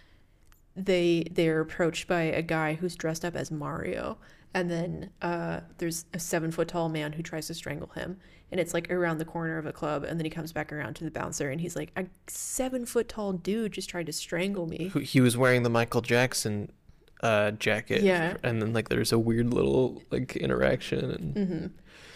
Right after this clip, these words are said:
Speaker 1: It, yeah, so it's all, it's all stuff that, like, doesn't sound real. Um,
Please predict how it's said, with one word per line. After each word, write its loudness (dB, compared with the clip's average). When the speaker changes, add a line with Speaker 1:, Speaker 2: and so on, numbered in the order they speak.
Speaker 1:
It, -2
yeah, 0
so -2
it's -4
all, -2
it's 0
all 6
stuff 2
that, 0
like, -8
doesn't 2
sound -2
real. -4
Um, -2